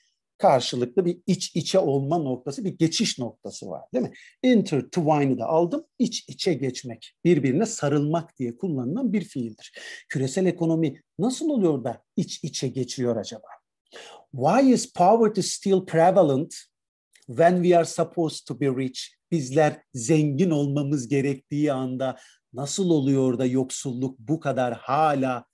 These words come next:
yaygın diyor, değil mi? Bakın şurada sanki bizler zengin olmamız gereken zamanda nasıl oluyor da yoksulluk bu kadar yaygın dediği noktada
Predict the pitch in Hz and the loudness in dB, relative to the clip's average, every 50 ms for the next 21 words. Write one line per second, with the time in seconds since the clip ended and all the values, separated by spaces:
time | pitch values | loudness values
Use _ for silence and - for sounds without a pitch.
0 | _ _ _ _ - 107 98 127 123 117 120 117 117 - 139 131 127 127 127 120 | _ _ _ _ -20 -16 -12 -10 -8 -8 -8 -8 -6 -4 -2 0 0 0 -2 -4
1 | 117 110 107 101 - _ _ _ _ - 104 92 95 - - _ - 185 170 - | -6 -10 -12 -16 -20 _ _ _ _ -16 -14 -14 -16 -18 -18 _ -10 -8 -8 -10
2 | - _ _ - - - - - - _ _ _ - 294 277 - 220 196 185 - | -12 _ _ -20 -20 -20 -20 -20 -20 _ _ _ -4 -4 -2 0 0 0 0 -2
3 | - - 339 311 240 180 147 151 139 - - - 240 247 240 226 - - 151 175 | -2 0 2 2 2 2 2 0 -2 -2 -4 -2 2 2 2 2 2 2 2 2
4 | 196 - - _ _ _ _ _ 226 233 214 180 175 196 233 220 226 208 180 156 | 2 -2 -8 _ _ _ _ _ 0 0 0 0 -2 0 0 2 2 0 -2 -2
5 | 190 202 208 208 202 202 190 226 320 311 262 214 208 208 208 202 214 220 214 226 | -2 -2 0 0 0 -2 -2 -4 -4 -2 -2 -2 -2 -2 -4 -4 -4 -4 -4 -2
6 | 269 254 196 190 175 156 175 175 180 190 196 196 196 - 220 226 226 208 180 151 | -2 -2 -4 -4 -4 -2 -2 -2 0 -2 -4 -6 -6 -6 -6 -4 -4 -4 -4 -6
7 | 135 123 170 170 190 196 202 208 202 202 190 180 160 196 190 175 - _ _ _ | -6 -6 -6 -6 -4 -4 -6 -6 -4 -4 -4 -4 -4 -4 -4 -6 -8 _ _ _
8 | _ - 185 262 277 - - 330 285 214 196 175 160 165 160 156 151 147 139 135 | _ -4 -4 -4 -4 -4 -6 -4 -2 0 0 0 2 0 0 0 -2 -4 -4 -4
9 | 143 139 139 143 147 143 - - - 170 151 147 156 147 139 - - 202 190 180 | -4 -4 -4 -6 -6 -8 -12 -12 -10 -10 -6 -6 -6 -6 -6 -8 -10 -6 -2 -2
10 | 170 143 151 147 135 127 120 120 127 135 139 143 143 135 - 196 175 - 120 120 | 0 2 2 2 2 2 0 2 2 4 4 2 2 0 -2 -2 -2 -2 -2 -2
11 | 165 208 180 202 185 160 160 196 339 339 - - 240 - 381 | -2 -2 -2 -4 -4 -4 -4 -4 -6 -6 -4 -4 -6 -6 -6